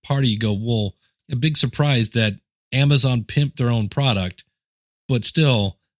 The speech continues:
that's a whole lot of Alexas out there.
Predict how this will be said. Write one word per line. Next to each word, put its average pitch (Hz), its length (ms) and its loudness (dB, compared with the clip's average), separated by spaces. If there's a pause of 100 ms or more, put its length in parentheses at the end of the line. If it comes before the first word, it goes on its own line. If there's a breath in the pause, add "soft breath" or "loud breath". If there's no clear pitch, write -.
that's - 160 -6
a 95 120 -4
whole 123 640 0
lot 113 280 0
of 98 160 -2
Alexas 110 560 0
out 95 240 -4
there. 92 240 -6